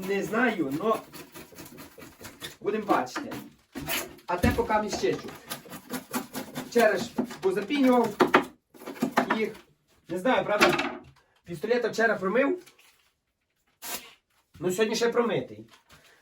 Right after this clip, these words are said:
Слава Богу, не засохло нічого. Те чищу. Буду ще сьогодні робити криші, планую,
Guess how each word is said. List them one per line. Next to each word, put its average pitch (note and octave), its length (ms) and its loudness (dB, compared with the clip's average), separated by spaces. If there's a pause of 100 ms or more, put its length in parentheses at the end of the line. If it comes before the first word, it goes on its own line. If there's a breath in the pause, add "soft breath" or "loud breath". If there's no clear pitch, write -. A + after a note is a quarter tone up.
Слава G#3+ 200 4
Богу, A3+ 160 4
не G#3+ 120 0
засохло G#3+ 480 2
нічого. F#3+ 560 -4 (1300)
Те G#3 160 -2
чищу. F3+ 300 0
Буду G3 360 2
ще A3 160 4
сьогодні G#3+ 280 0
робити G3+ 400 2
криші, G#3+ 680 0
планую, F3+ 580 0